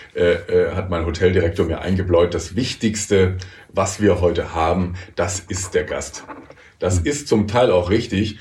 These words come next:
aber meine Philosophie ist im Moment oder grundsätzlich so, das Wichtigste, was, was ich als Unternehmer, der seit zwanzig Jahren selbstständig ist, äh, brauche, das sind meine Mitarbeiter.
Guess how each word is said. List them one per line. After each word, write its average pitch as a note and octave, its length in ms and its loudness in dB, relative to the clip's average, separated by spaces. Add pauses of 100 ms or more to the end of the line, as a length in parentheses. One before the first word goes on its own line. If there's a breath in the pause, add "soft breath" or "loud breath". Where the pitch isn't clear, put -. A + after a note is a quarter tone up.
(260 loud breath)
aber F#2 380 2
meine F#2 340 2
Philosophie F#2+ 500 0
ist F2 200 -2
im E2 60 -2
Moment E2+ 400 -4
oder D2+ 260 -6
grundsätzlich F#2+ 600 0
so, F2+ 260 0 (880)
das G2 200 -2
Wichtigste, A#2 440 2
was, E2+ 280 0
was - 260 -2
ich A2+ 220 -2
als G2 120 0
Unternehmer, F2+ 720 -2 (360 loud breath)
der F2+ 100 6
seit D#2+ 180 2
zwanzig F#2+ 280 2
Jahren E2 140 2
selbstständig D#2 520 -2
ist, E2 240 -6
äh, - 260 0
brauche, F2+ 440 2 (160 loud breath)
das E2 160 -4
sind F#2+ 140 -2
meine F2 180 2
Mitarbeiter. - 600 -6